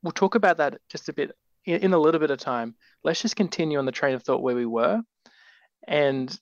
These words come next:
I think having control of the conversation, guiding it where you wanna go, is really helpful. One tip I also found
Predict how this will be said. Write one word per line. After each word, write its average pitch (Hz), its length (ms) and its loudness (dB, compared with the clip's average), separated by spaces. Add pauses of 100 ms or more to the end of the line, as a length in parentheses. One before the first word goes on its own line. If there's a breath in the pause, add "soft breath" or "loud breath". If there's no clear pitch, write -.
(340)
I 160 100 2
think 226 260 0
having 170 360 0
control 160 480 0
of 175 60 -4
the 185 60 -4
conversation, 190 840 -6
guiding 151 420 4
it - 100 -6
where 143 140 -2
you 139 140 -6
wanna 135 180 -6
go, 139 300 -2 (320)
is 147 200 -6
really 135 280 0
helpful. 139 460 -2 (800 soft breath)
One 214 200 4
tip 226 240 2
I 160 140 4
also 151 300 2
found 135 520 -2